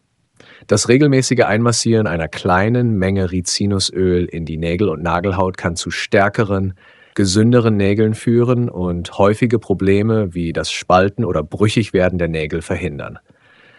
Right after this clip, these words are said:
Rizinusöl ist auch wirksam in der Mundhygiene, insbesondere bei der Pflege von Zahnprothesen und Zahnhalterungen.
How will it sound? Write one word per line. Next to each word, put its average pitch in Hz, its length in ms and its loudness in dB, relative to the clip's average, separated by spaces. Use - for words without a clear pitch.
Rizinusöl 120 760 4
ist 117 140 -2
auch 87 160 -2
wirksam 104 540 2
in 92 80 -2
der 87 100 0
Mundhygiene, 87 880 -2
insbesondere 95 800 0
bei 90 160 0
der 80 160 -2
Pflege 95 440 0
von 82 220 -6
Zahnprothesen 110 960 -2
und 87 160 -6
Zahnhalterungen. 82 920 -6